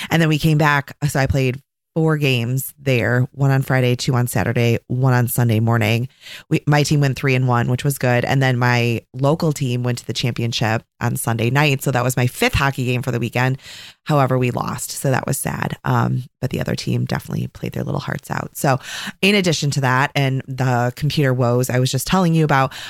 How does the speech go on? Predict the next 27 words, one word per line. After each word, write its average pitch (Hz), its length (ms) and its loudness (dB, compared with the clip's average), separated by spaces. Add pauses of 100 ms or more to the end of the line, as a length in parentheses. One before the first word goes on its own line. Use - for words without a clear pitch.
(100)
my 214 100 0
car 151 380 0
is - 180 -2
also 208 240 0
having 127 300 0
problems. 123 600 -6
So 175 160 0
it 165 140 2
is 180 180 2
in 147 260 2
for 135 440 0 (300)
forty-four 190 500 2
hundred 156 280 0
dollars 135 380 2
and 131 160 -2
counting. 165 680 0
And 151 320 2
I 139 160 2
have 131 240 2
a 127 80 4
rental 151 380 0
car. 117 160 2
I'm 131 100 2
driving 131 280 0
a 160 60 0
Jeep 139 480 2 (140)
currently. 127 600 0